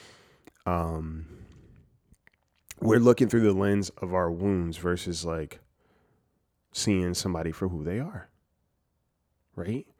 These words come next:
And that's why I did this, because, like I said, relationships are important to me.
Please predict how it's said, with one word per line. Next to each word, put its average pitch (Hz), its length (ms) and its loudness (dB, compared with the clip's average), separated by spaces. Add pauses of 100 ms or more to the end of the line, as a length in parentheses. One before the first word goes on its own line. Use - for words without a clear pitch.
(600)
And 104 120 2
that's 107 240 2
why 107 160 4
I 95 60 0
did 113 260 2
this, 110 200 0
because, 85 680 -4
like 98 160 -12
I 92 80 -10
said, 95 300 -4 (320)
relationships 87 640 -8
are 85 40 -6
important 82 420 -12
to 78 100 -16
me. - 120 -20